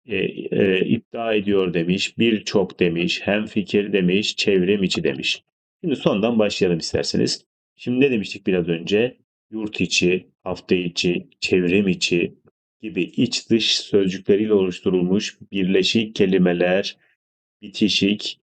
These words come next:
yazılmaz, ayrı yazılır arkadaşlar. Hiçbir sıkıntı yok. Bunlar hep ayrı. O zaman E'de, E'yi geçelim. Hemfikir derken, burada arkadaşlar hemfikir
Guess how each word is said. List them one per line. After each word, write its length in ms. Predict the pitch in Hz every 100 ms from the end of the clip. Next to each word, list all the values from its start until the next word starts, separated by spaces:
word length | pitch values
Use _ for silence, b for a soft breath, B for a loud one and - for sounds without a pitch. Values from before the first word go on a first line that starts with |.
| _
yazılmaz, 760 | 98 95 92 92 90 92 104 -
ayrı 400 | - 101 98 92
yazılır 420 | 101 92 90 92
arkadaşlar. 640 | 98 90 90 95 90 104 -
Hiçbir 400 | 107 104 - 113
sıkıntı 520 | - 92 - 85 -
yok. 220 | 78 -
Bunlar 300 | - 98 92
hep 180 | 120 -
ayrı. 300 | 87 80 78
O 100 | -
zaman 340 | 98 87 95 113 -
E'de, 360 | 92 85 101 -
E'yi 300 | 107 90 95
geçelim. 420 | 90 - 73 - B B B _ _ _ _ _ _ _ _
Hemfikir 580 | 135 147 123 127 143 123
derken, 420 | 107 - 80 73 - _ _ -
burada 220 | 147 135
arkadaşlar 500 | 120 123 107 - 85
hemfikir 880 | - 127 135 - 113 143 139 107